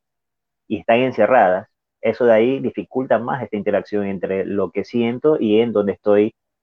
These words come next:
eh, ahora encerrado. Eh, y así va sucediendo,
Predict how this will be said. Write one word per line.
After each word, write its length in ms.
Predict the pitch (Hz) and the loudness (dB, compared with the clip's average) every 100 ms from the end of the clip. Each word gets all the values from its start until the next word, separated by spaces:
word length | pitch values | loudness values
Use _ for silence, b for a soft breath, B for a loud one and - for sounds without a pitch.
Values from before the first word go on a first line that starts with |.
| - | -2
eh, 140 | 104 | 2
ahora 340 | 101 107 110 104 | 6 6 6 2
encerrado. 560 | 92 92 101 85 - _ _ _ _ _ _ | -2 -2 0 0 -4 _ _ _ _ _ _
Eh, 560 | 110 110 107 104 101 98 - _ | 0 2 2 2 0 -4 -8 _
y 140 | 127 | 4
así 520 | 135 131 165 175 196 - | 4 4 4 4 2 -2
va 280 | 117 131 135 | 2 2 2
sucediendo, 840 | 151 143 131 131 139 151 147 | -2 -2 0 -2 0 0 0